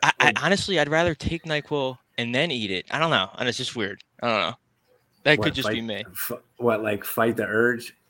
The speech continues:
Speaker 2: Like,
Speaker 1: Yeah,
Speaker 2: fight the
Speaker 1: like, what's
Speaker 2: urge to
Speaker 1: that movie
Speaker 2: sleep?
Speaker 1: where you're, like,
Speaker 2: Role
Speaker 1: you're just,
Speaker 2: models?
Speaker 1: like, NyQuil and you're beat, you know what I mean? You gotta, you
Speaker 2: No,
Speaker 1: know,
Speaker 2: it was,
Speaker 1: you're trying to
Speaker 2: um,
Speaker 1: beat it,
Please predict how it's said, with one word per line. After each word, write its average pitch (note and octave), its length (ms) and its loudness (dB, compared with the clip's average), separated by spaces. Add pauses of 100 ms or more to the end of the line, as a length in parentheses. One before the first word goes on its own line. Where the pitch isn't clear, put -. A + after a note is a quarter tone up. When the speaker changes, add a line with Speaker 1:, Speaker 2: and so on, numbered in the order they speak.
Speaker 2:
Like, G#2 180 -4
Speaker 1:
Yeah, F3 180 10
Speaker 2:
fight D#3 80 8
the C#3+ 80 2
Speaker 1:
like, C#3 160 -2
what's - 200 -2
Speaker 2:
urge G3 120 2
to F#3 60 -4
Speaker 1:
that F#3+ 60 -4
movie B2+ 140 0
Speaker 2:
sleep? F3 120 -4
Speaker 1:
where D3+ 120 -2
you're, C3 160 -4
like, A#2+ 240 -6
Speaker 2:
Role A#2 200 4
Speaker 1:
you're B2+ 80 0
just, C3+ 120 2
Speaker 2:
models? A#2 260 -2 (460)
Speaker 1:
like, D3 280 2
NyQuil E3+ 240 2
and C#3 80 -4
you're A#2+ 120 -2
beat, B2 280 -4
you B2+ 120 -4
know A#2 120 2
what A#2 160 2
I A#2 40 0
mean? B2 260 -6
You B2 200 -6
gotta, A#2 280 4
you A2+ 100 -8
Speaker 2:
No, C3 100 4
Speaker 1:
know, G#2+ 320 -2
Speaker 2:
it C3 120 2
was, B2 160 0
Speaker 1:
you're B2+ 80 2
trying C3 140 6
to A#2 60 0
Speaker 2:
um, G#2+ 40 -4
Speaker 1:
beat B2 200 2
it, C#3 120 0